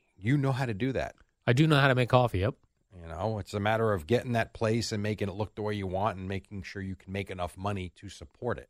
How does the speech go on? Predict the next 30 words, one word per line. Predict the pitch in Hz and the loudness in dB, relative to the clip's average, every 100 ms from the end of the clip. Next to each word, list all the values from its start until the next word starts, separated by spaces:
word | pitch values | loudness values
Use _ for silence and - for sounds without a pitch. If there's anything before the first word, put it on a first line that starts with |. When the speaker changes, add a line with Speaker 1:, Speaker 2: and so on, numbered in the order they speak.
| _ 117 | _ 2
Speaker 2:
Right. | 110 92 - _ _ _ - | 4 4 0 _ _ _ -2
Speaker 1:
And | 147 | 2
you | 196 | 2
have | 175 | 2
no | 151 156 160 | 2 2 4
interest | 147 147 143 - | 2 -2 -6 -6
if | 107 - | -10 -6
you | 131 | -6
didn't | 107 127 139 139 | -2 0 0 -4
have | 117 123 120 - | -4 -2 -2 -4
to. | 78 | -18
I'm | 95 90 87 | -14 -10 -8
not | 78 65 | -10 -14
gonna | 67 71 | -20 _
ask | - | -2
you. | - | -2
Never | 85 - | -2 -10
mind. | - - - _ _ _ _ _ _ | -14 -16 -20 _ _ _ _ _ _
Never | - - - | -20 -20 -20
mind. | - | -2
Speaker 2:
What's | 226 - | 0 2
that, | 90 - | -2 -4
Jerry? | - _ - | -14 _ 2
Speaker 1:
No, | 160 127 | 4 4
and | 117 | 2
it's, | - - | -2 -2
it's | 110 - | -4 -2
a | |
stupid | - 127 101 | -2 -2 -2
question. | - 90 - | -4 -4 -6